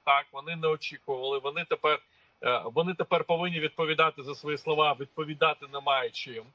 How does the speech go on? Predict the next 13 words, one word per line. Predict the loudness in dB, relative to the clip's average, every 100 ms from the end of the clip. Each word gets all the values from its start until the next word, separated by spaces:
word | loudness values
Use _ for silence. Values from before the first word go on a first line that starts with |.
| _ _ _ _ _
як | 0 0 0
би | -4
вони | -2 -2
там | -4 -4
не | -10 _ _ _ _
казали. | 0 0 0
Буде | -2 0 2
ще | 2
багато | 2 2 2 0 -6
потоків | -8 -2 -2 -2 -18 _ -4
брехні, | -4 _ -10 -6 -2
багато | 0 0 -2 -6
потоків, | -2 -2 -2 -2